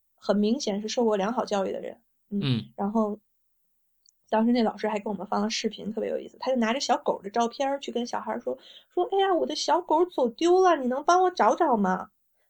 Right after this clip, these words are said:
Speaker 1: 百分之八十的孩子都跟着他走了。就是，
Speaker 2: 哦。
Speaker 1: 就是，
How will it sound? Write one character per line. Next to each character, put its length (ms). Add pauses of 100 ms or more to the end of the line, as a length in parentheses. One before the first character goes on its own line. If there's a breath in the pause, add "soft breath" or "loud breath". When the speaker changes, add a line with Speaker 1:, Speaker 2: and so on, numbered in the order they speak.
(120)
Speaker 1:
百 140
分 120
之 120
八 260
十 140
的 80
孩 160
子 100
都 80
跟 220
着 80
他 100
走 320 (1080)
了。 140
就 100
是， 120
Speaker 2:
哦。 320 (680)
Speaker 1:
就 140
是， 300